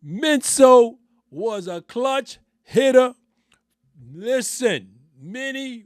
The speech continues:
when you needed a hit, it didn't matter what inning. If Men's were already on base, Minnie was bringing them home.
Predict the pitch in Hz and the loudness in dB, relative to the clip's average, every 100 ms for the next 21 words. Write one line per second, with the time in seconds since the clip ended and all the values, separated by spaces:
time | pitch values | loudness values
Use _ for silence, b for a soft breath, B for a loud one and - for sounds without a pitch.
0 | _ 143 160 151 170 185 240 254 254 233 | _ -20 -20 -18 -16 -12 -8 -6 -6 -6
1 | 214 202 233 269 269 _ _ _ _ _ | -2 0 2 0 -2 _ _ _ _ _
2 | _ _ 135 190 262 220 220 254 254 233 | _ _ -18 -14 -14 -14 -12 -8 -8 -8
3 | 240 262 247 _ 247 262 262 262 214 233 | -6 -6 -8 _ -6 -4 -4 -8 -12 -16
4 | _ 175 143 135 202 269 220 214 226 247 | _ -18 -18 -12 -8 -6 -8 -10 -8 -6
5 | 254 247 240 247 240 208 214 262 262 - | -6 -6 -8 -12 -12 -12 -6 -4 -4 -8
6 | - _ _ _ _ 127 160 269 262 196 | -16 _ _ _ _ -12 -6 -4 -4 -6
7 | 139 127 117 _ 160 185 170 135 117 147 | -10 -16 _ _ -10 -8 -10 -14 -12 -4
8 | 226 226 196 151 | -2 -2 -4 -16